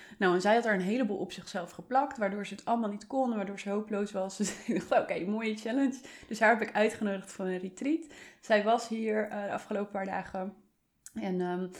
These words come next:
ja, heel veel kunnen veranderen, dus dat was heel erg fijn, heel erg mooi. Ze ziet zichzelf nu gelukkig als een waardevolle vrouw en ze heeft ook weer zin om dat helemaal te integreren. En ze heeft ook weer zin om te daten, wat heel erg leuk is. Dus de komende tijd ga ik kijken wat het resultaat is geweest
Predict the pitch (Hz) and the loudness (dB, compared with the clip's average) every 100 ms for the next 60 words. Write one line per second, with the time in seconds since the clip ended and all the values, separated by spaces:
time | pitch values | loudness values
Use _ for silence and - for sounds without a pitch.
0 | - - 196 185 226 226 220 214 202 196 | -18 2 4 6 4 2 -2 -2 -2 0
1 | 226 214 208 202 202 208 202 185 190 - | 0 0 -4 -6 -10 -8 -6 -6 -8 0
2 | 208 202 185 190 202 185 220 214 208 208 | 0 2 -2 -4 -4 -4 -4 -4 -6 -8
3 | 208 - 185 196 202 185 - 269 311 262 | -10 -4 -4 0 -2 -2 0 2 2 0
4 | 233 - 208 - 196 190 202 240 226 214 | -2 -4 -6 -8 -4 0 2 2 0 -4
5 | 196 - - 185 208 196 - 196 196 202 | -6 -6 -4 -2 0 -2 -4 -8 -8 -8
6 | 208 190 180 208 196 190 202 196 196 - | -2 -2 0 0 0 -6 -6 -6 -6 -8
7 | 190 - - 190 208 247 370 - - - | -10 -10 -10 -6 0 2 2 -2 -16 -16
8 | - - 214 208 208 202 208 196 202 196 | -18 -4 0 2 0 -2 -4 -2 -4 -2
9 | 202 185 226 262 262 254 240 220 214 202 | -4 4 6 6 4 2 2 0 0 -2
10 | 202 202 190 196 208 196 220 254 294 277 | -2 -4 -4 -4 -8 -8 0 6 6 6
11 | 240 226 226 208 208 202 202 202 208 214 | 4 2 2 -6 -2 -4 -2 -6 -6 -6
12 | 196 190 196 - - - 190 185 - | -6 -6 -6 -6 -8 -12 -8 -8 -10